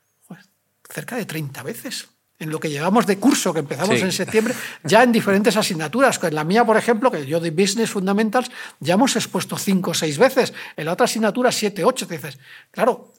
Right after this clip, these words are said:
Speaker 1: al final es, ese tipo de competencias las, las vamos a dar a la universidad, pero quizás la universidad a lo mejor tendría que reforzar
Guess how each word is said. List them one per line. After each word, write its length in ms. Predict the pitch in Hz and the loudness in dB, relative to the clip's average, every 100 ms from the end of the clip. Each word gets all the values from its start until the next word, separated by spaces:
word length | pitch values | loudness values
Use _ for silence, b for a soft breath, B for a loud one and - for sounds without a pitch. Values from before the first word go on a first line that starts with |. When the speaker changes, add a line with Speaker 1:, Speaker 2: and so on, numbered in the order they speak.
| - | -10
Speaker 1:
al 160 | 180 | -8
final 300 | - 165 208 | -8 -2 0
es, 140 | 214 - | 0 -2
ese 220 | 202 240 | -2 0
tipo 260 | 233 220 208 | 0 0 2
de 140 | 190 | 0
competencias 800 | 190 170 175 196 190 190 226 233 B B B B | 0 -4 -4 -2 -2 0 -2 -2 B B B B
las, 240 | 156 147 269 | -8 -8 -4
las 240 | 160 147 | 2 4
vamos 260 | 185 196 214 | 4 4 4
a 40 | |
dar 100 | 196 | 6
a 20 | |
la 60 | 180 | 6
universidad, 500 | 165 143 - 175 196 | 4 -2 2 2 2
pero 160 | 156 | 0
quizás 240 | - 135 202 | -2 -2 2
la 80 | 240 | 2
universidad 360 | 220 202 214 | 2 0 0
a 20 | |
lo 40 | 202 | 0
mejor 140 | 190 | -2
tendría 320 | 208 175 180 202 | -4 -4 -2 -2
que 100 | 185 | -2
reforzar 680 | 151 156 135 - 180 - | -4 -8 -12 -6 -6 -8